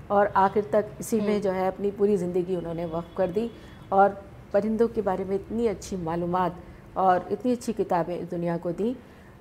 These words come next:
Speaker 1: और आप लोग भी अपने, कोई भी आपका, आपको कोई भी का, कोई भी आपका हुनर हो, कोई भी आपको चाहता हो, कुछ बच्चे की पेंटिंग बहुत अच्छी होती है, तो अगर आप चाहें तो चिड़ियों की तस्वीरें भी बना सकते हैं। बहुत से बच्चे बनाते भी हैं, कुछ सीन भी बना सकते हैं।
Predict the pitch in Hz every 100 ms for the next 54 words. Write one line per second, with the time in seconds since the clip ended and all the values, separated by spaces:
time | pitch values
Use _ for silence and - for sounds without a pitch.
0 | - 185 180 - 208 247 269 240 220 196
1 | - - 196 220 233 233 226 - - -
2 | - 277 294 294 247 247 247 240 226 113
3 | 107 196 220 - 226 226 220 220 226 202
4 | 208 180 - 220 220 233 214 214 214 208
5 | 196 196 190 196 202 202 208 196 196 202
6 | 202 190 190 196 185 196 - - - 202
7 | 208 208 214 214 208 196 202 208 185 190
8 | 180 - 190 170 190 190 190 - - -
9 | 226 226 220 214 220 214 214 208 208 214
10 | 214 202 196 196 196 175 185 180 175 180
11 | 170 160 156 160 - 165 170 - - 185
12 | 175 185 175 170 170 170 165 165 170 175
13 | 175 175 202 - 220 220 220 214 202 185
14 | 185 180 - 180